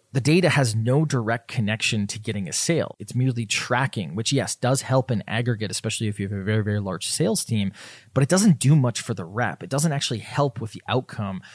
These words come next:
necessarily of getting more sales. It helps the sales manager kind of manage a team by the numbers.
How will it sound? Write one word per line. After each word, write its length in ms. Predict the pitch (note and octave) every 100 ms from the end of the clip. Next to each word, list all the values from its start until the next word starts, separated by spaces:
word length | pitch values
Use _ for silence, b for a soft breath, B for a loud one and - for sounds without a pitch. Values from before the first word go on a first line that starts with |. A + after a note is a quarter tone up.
| B -
necessarily 880 | B2 A#2 - - F#3 E3+ A2+ G#2+ -
of 120 | A2
getting 260 | A#2 G#2+
more 120 | G2+ F#2+
sales. 440 | - D#3 G#2 -
It 100 | -
helps 220 | B2+ -
the 80 | G#2+
sales 400 | - D3+ D#3 -
manager 420 | A2+ G#2 G#2 G#2+
kind 220 | G2 A2
of 100 | G2
manage 420 | F#2+ A2 A2+ A#2 -
a 60 |
team 320 | - - A#2+
by 140 | G#2 G2
the 80 | F2+
numbers. 560 | A2+ D3 - - -